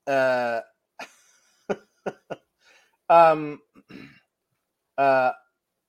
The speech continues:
Orion Ben says, "The Meta Posse, uh, f-, featuring Batlash Legend, um, and Gold Mensa." Not Oro,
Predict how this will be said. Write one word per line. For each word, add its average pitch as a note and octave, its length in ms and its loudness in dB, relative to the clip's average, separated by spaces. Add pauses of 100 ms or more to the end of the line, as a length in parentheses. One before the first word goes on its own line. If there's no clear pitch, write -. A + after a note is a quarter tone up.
(240)
Orion F3 380 2
Ben E3+ 240 0
says, D3+ 380 -2 (160)
"The C#3 140 -2
Meta D#3+ 320 2
Posse, A#2+ 640 -2 (560)
uh, A#2+ 380 -2 (720)
f-, D3+ 80 -20
featuring D#3 520 -10
Batlash D#3+ 600 2
Legend, D3+ 480 -4 (760)
um, C3 560 2
and C3+ 300 -6
Gold D3 440 2
Mensa." C3+ 460 -8 (380)
Not C3 220 -6
Oro, A#2+ 520 2